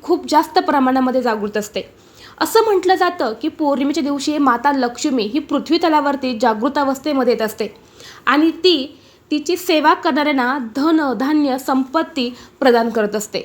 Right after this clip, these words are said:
म्हणून या दिवशी खास करून लक्ष्मीची पूजा ही केली जाते. तर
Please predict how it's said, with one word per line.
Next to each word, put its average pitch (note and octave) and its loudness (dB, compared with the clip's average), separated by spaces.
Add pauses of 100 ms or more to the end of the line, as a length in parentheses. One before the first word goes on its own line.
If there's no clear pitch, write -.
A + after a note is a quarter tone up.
(160)
म्हणून D4 6
या D#4+ 4
दिवशी D4+ -2 (100)
खास F4+ -2
करून F4 0
लक्ष्मीची D#4 0
पूजा B3+ 0
ही A#3+ -2
केली B3+ 0
जाते. G3 0 (840)
तर G4 4